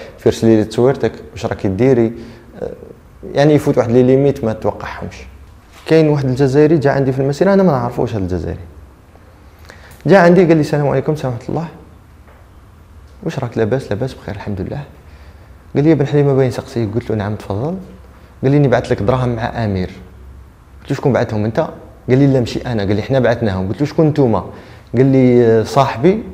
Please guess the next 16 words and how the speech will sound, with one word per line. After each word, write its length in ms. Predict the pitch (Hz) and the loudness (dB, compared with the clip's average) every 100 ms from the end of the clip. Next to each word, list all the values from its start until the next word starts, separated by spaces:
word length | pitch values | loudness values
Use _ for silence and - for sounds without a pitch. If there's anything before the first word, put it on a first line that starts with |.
| - | -4
مول 160 | 127 123 | 0 0
الحانوت 460 | 107 123 135 165 165 | 0 0 2 0 0
تاع 180 | 123 113 | 0 2
اللي 680 | 120 117 113 107 101 104 117 | 2 0 0 0 0 0 0
يبيع 200 | 123 117 | 2 2
الكاطو 320 | 110 127 120 | 2 2 2
تراديسيونال 600 | 117 120 113 127 117 107 | 2 0 0 -2 -4 -4
الجيريان 440 | 113 110 131 156 170 | -4 0 0 0 -4
في 100 | - | -2
مونتخي". 440 | 131 127 - 98 92 - - - - | 0 0 -2 -6 -6 -12 -20 -10 0
قال 80 | 131 | 4
لي: 100 | 127 | 4
"راه 100 | 123 | 2
بعث 260 | 113 117 | 0 0
لك 200 | 123 - | -4 -2
امانه 420 | 117 117 123 101 | 0 0 0 -2